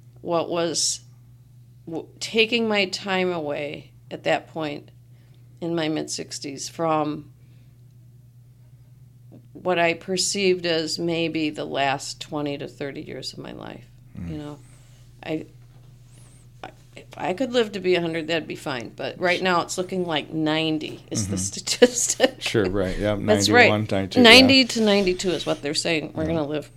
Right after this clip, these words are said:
Speaker 1: to, Kevin. So that started the Legacy Project. And then, um, I actually, we talked,
Speaker 2: Yeah.
Speaker 1: you know,
Speaker 2: Yeah.
Speaker 1: and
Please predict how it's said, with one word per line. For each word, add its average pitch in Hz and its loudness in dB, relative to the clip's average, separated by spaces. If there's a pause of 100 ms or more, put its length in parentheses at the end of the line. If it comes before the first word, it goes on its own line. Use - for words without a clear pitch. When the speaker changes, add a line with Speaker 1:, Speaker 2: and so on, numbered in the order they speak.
Speaker 1:
to, - -14
Kevin. 147 -12 (760)
So 214 8
that 247 4
started 208 2
the 165 -4
Legacy 160 -2
Project. 156 -6 (300)
And 185 4
then, 208 0 (1900)
um, 185 2 (520)
I 180 4
actually, 214 2 (160)
we 208 -6
talked, 196 -2
Speaker 2:
Yeah. 190 0
Speaker 1:
you 190 2
know, 185 0
Speaker 2:
Yeah. - -6
Speaker 1:
and 180 -2